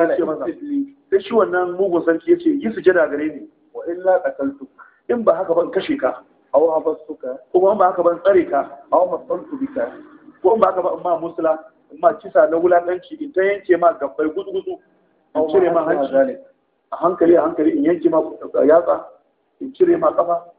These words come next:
Speaker 1: To da haka a hankali, a hankali za ka mutu cikin wahala. Shi ne ma'ana musula, wato kisa na cin mutunci.
Speaker 2: أو ما أشبه ذلك.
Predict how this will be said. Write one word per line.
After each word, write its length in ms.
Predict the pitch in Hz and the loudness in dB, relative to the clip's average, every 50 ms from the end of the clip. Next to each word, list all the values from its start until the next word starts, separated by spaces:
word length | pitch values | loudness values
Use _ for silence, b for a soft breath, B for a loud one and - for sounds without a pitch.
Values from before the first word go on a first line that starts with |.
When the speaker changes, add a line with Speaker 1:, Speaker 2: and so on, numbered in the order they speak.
| _ _ _ _ _ - | _ _ _ _ _ -10
Speaker 1:
To 80 | 151 143 | -8 -4
da 120 | 143 151 | -4 -2
haka 160 | 180 - 175 | -4 -4 -4
a 100 | - 139 | -4 -2
hankali, 400 | 143 175 202 202 - 185 170 180 | 0 0 -2 0 0 2 4 6
a 80 | 180 - | 6 4
hankali 380 | 156 165 160 - 151 143 143 | 2 0 -2 0 0 2 4
za 120 | 143 160 165 | 4 4 2
ka 100 | - 165 | 2 0
mutu 180 | 143 160 156 151 | -6 -6 -6 -8
cikin 220 | - - - 156 151 | -8 -4 -2 -2 0
wahala. 400 | 135 131 135 135 117 - - - - _ _ _ | 0 0 0 0 0 -4 -6 -14 -20 _ _ _
Shi 120 | _ - 175 | _ 2 2
ne 80 | 170 | 4
ma'ana 280 | 143 135 135 139 143 147 | 4 4 4 4 4 4
musula, 480 | 151 165 160 156 156 151 147 - - - - - - _ _ _ _ - | 4 4 4 4 4 2 2 0 -6 -16 -20 -20 -20 _ _ _ _ -8
wato 220 | - - 143 139 - | -8 -6 -6 -6 -8
kisa 240 | - - - 160 143 | -4 0 2 2 2
na 120 | 151 160 | 2 0
cin 160 | - 170 151 143 | 0 0 -2 0
mutunci. 460 | 143 - 156 151 - - - - - _ _ _ _ - | 0 0 0 0 -2 -6 -10 -12 -16 _ _ _ _ -4
Speaker 2:
أو 100 | 131 139 143 | -4 -4 -2
ما 160 | 147 143 127 143 | -2 -2 -2 -2
أشبه 440 | 156 - - 165 180 175 165 147 143 | -4 -4 0 2 2 2 2 0 2
ذلك. 240 | 143 135 123 120 | 2 2 2 0